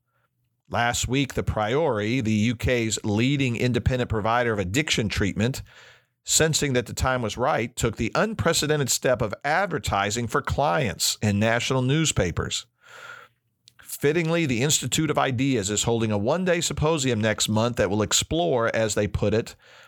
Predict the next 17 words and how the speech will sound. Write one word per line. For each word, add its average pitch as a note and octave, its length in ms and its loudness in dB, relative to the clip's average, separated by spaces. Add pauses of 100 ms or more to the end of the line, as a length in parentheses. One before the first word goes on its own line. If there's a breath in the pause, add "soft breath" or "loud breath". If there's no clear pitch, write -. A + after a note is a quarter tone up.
(260 loud breath)
the G2+ 100 -4
powerful F3+ 680 -2
influence B2 580 0
of G#2+ 80 0
the F#2+ 120 0
therapeutic C3 800 -2
imperative G#2 840 0
in F#2+ 160 0
contemporary A2 640 0
society. - 800 -2 (1000 soft breath)
Now F2 220 -2
think, A2+ 440 0
this C3 220 0
is G2+ 120 -4
all G#2+ 220 0
before C3+ 320 -2
covid. D#3+ 500 -2